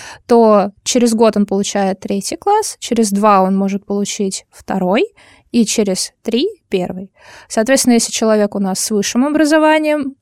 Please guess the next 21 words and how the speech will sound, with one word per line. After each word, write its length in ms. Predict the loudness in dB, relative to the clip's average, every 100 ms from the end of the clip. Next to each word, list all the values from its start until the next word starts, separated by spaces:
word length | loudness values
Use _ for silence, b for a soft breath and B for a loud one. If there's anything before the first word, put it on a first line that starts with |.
| -8
хотя 340 | -4 0 2 2
бы 200 | 0 -2
даже 240 | -2 -4
степенью 520 | -6 -6 -4 -2 -2
бакалавр, 520 | -2 -2 0 0 0 -4 B B B 0
то 360 | 4 6 4 0 _
третий 540 | 2 2 2 -2 -4 -8 _ _
класс 380 | -2 -2 -2
он 80 | -4
получает 600 | -4 -4 -2 -2 -2 -4
также 280 | -4 -2 -2
через 300 | -6 -4 -2
год, 340 | 0 0 -2 -6 _ _
второй 580 | -4 2 4 4 2 -4 _
имеет 360 | 2 2 0
право 280 | -2 -4 -4
получить 680 | -6 -6 -6 -6 -8 -8 -12
через 500 | -10 -4 -2 -2 -6 -8 -4
год, 420 | 0 2 0 -8 b b b
и 300 | 0 2 4 0 _ _ _
первый, 380 | 0 2 4 2